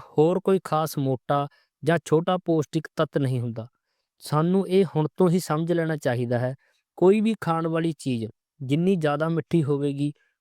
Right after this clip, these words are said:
ਓਨੀ ਹੀ ਛੇਤੀ ਚਰਬੀ ਚੜ੍ਹਾਵੇਗੀ, ਖਾਸ ਕਰ ਜਦੋਂ ਅਸੀਂ ਸਰੀਰ ਨੂੰ ਕੈਲਰੀ ਘਾਟੇ ਵਿੱਚ ਨਹੀਂ ਰੱਖ ਪਾਉਂਦੇ।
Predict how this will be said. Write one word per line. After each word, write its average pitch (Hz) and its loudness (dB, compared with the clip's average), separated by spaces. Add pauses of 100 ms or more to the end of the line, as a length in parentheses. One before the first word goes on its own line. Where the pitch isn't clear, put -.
ਓਨੀ 175 2
ਹੀ 185 2
ਛੇਤੀ 151 -2
ਚਰਬੀ 139 -2 (280)
ਚੜ੍ਹਾਵੇਗੀ, 120 -2 (380)
ਖਾਸ 143 0
ਕਰ 175 0 (380)
ਜਦੋਂ 170 2
ਅਸੀਂ 196 -2
ਸਰੀਰ 165 -2
ਨੂੰ 170 -2
ਕੈਲਰੀ 160 0 (100)
ਘਾਟੇ 156 0
ਵਿੱਚ 147 -2
ਨਹੀਂ 139 0
ਰੱਖ 135 -4
ਪਾਉਂਦੇ। 113 -4